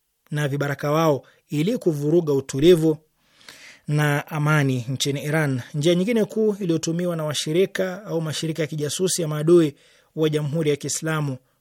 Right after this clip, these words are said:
kwa ajili ya kuchochea fujo na machafuko nchini Iran, mara hii ni kuchochea hisia za kikaumu na za matabaka mbalimbali ya wananchi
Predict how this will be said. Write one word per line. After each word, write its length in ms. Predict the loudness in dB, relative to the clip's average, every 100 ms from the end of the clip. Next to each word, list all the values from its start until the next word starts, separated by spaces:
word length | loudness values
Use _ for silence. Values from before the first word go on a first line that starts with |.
| _
kwa 180 | -6 -4
ajili 280 | 0 0 0
ya 80 |
kuchochea 640 | -2 -6 -6 -2 -2 -2 -6
fujo 520 | -14 -8 -2 0 0 0
na 80 |
machafuko 460 | -2 -6 -6 -6 -6
nchini 240 | -6 -6
Iran, 360 | -2 0 0 -2 -8 _ _ -6
mara 240 | -4 -4
hii 300 | -2 -2 -2 -6 -20 -12
ni 80 | -10
kuchochea 460 | -8 -8 -6 -4
hisia 580 | -4 -2 0 4 4 2 -6 _ -14
za 300 | -8 -4 -6
kikaumu 680 | -6 -10 -6 2 4 2 -2 _ _ _ -8
na 260 | -4 -4
za 200 | -4 -4
matabaka 540 | -4 -6 -4 -4 -4 -4
mbalimbali 480 | -2 -2 -2 -2 -2
ya 80 |
wananchi 480 | -4 -4 -2 -2 -4